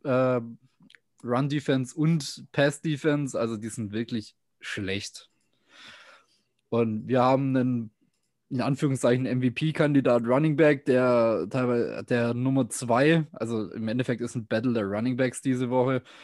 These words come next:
Nummer zwei gegen Nummer drei. Ich bin gespannt, ob Dalvin Cook wieder ein, ein gutes Game rausreißt, wie man es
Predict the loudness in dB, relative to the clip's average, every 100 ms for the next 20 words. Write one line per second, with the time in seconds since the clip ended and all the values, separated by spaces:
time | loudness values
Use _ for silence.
0 | -20 _ -4 -2 0 0 2 2 0 0
1 | -2 -2 0 0 2 2 0 -4 -6 -4
2 | -2 -2 -2 -2 -4 -2 0 -2 -4 -4
3 | -2 -2 0 0 0 -4 -6 -8 -8 -10
4 | -10 -12 -6 -2 -2 0 0 0 2 2
5 | 0 0 0 0 -4 -14 -4 -2 0 -2
6 | -4